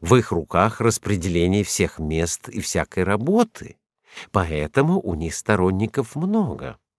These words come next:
Затем на их стороне сейчас то преимущество, что они могут собирать деньги среди тех, кто у власти,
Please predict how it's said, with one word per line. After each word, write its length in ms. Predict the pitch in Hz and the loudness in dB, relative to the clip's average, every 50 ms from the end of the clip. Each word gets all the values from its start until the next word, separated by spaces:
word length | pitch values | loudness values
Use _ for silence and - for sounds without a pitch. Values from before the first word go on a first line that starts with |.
| _ _ _ _ _ - - - - - | _ _ _ _ _ -20 -20 -14 -6 0
Затем 540 | 151 180 214 - - - 107 107 135 170 165 | 6 6 6 6 6 4 4 6 6 6 4
на 100 | 135 123 | 4 4
их 160 | 123 131 113 | 4 2 0
стороне 420 | - - 110 98 98 85 82 101 | -2 0 2 4 4 4 2 0
сейчас 460 | 110 - 147 127 - - 104 107 104 - | 0 0 -2 -2 2 2 2 2 2 0
то 180 | - 113 101 | 0 0 0
преимущество, 920 | - - 78 78 73 67 67 73 71 - - - 120 - - 170 185 175 - - - - - | 0 0 -6 -6 -4 -6 -6 -8 -8 -8 -8 -8 -8 -6 0 0 0 0 -2 -6 -20 -20 -14
что 220 | - - - - 113 | -12 -4 4 4 6
они 160 | 104 95 92 | 6 6 6
могут 340 | 90 117 147 131 123 110 - | 6 6 4 4 2 0 -2
собирать 420 | - 104 87 98 90 95 92 80 | -2 -2 0 2 2 2 2 0
деньги 440 | 76 73 92 117 120 127 127 117 120 | -2 2 4 6 6 6 4 2 -2
среди 420 | 104 - 92 98 98 78 82 92 | -2 -2 0 0 0 0 -2 -4
тех, 340 | - - - 113 107 90 - - | -4 0 4 4 4 4 2 -8
кто 260 | - - - 90 76 | -14 -6 -4 -4 -2
у 80 | 73 | -2
власти, 680 | 80 78 110 151 185 185 156 113 - - - 95 67 | -4 -4 -2 0 0 0 0 -2 -4 -6 -4 -4 -4